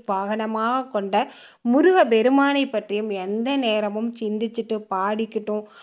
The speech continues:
அவரை பற்-, அவருடைய பெருமைகளை பேசிக்கிட்டுமே இருக்கணும் அப்படிங்கிற அற்புதமான வரத்தை எனக்கு கொடு முருகப்பெருமானே. கஜமுக சூரனை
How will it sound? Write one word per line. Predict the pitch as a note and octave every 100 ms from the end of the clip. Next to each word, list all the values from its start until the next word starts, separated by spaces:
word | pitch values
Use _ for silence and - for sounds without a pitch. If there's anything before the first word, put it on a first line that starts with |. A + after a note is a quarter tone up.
| -
அவரை | G#3 G#3 G#3
பற்-, | G#3 G#3+ G#3+
அவருடைய | A3 A3+ A3 G#3
பெருமைகளை | G#3+ A3 B3+ C4+ B3 A3+
பேசிக்கிட்டுமே | A3 A3 G#3+ A#3+ A#3 B3 B3 C4 D4+
இருக்கணும் | B3 A3+ A3+ A#3+ A#3+
அப்படிங்கிற | C4+ - G#3+ G#3 G3+ G#3+ - - _
அற்புதமான | G#3+ G#3+ C4 C#4 C4 C4 C#4 D4
வரத்தை | B3 G3+ A3+ B3 B3+
எனக்கு | G#3+ G3+ G#3
கொடு | G3+ G#3+ A#3
முருகப்பெருமானே. | A3+ G#3 A3 G#3+ G#3+ G#3 G3+ G3 G#3 G#3 - - - - -
கஜமுக | B3+ B3 D#4+ E4+ D#4
சூரனை | - C#4 C4 B3 A#3+